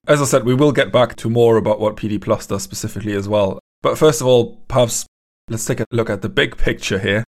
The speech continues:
because Australia's innovation policy has changed quite a lot over the past few years,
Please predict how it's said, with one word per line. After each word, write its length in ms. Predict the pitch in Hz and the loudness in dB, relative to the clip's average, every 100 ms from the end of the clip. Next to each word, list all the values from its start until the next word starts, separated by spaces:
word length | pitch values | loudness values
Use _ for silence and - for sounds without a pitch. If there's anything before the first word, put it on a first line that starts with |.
| _ 117 | _ -2
because 220 | 117 123 | 0 0
Australia's 360 | 120 175 147 | 2 2 4
innovation 480 | 131 123 123 120 110 | 2 2 0 0 -4
policy 380 | 107 123 110 117 | 0 2 2 0
has 220 | 110 131 | 0 0
changed 480 | - 131 110 - - - _ _ _ | -2 -2 -2 -6 -12 -20 _ _ _
quite 200 | - 139 | 0 0
a 40 | 107 | 2
lot 180 | 120 107 | 0 0
over 140 | 98 | -4
the 80 | 95 | -4
past 300 | 98 95 - | -2 -2 -2
few 80 | 92 | -4
years, 340 | 104 107 - | -2 -2 -6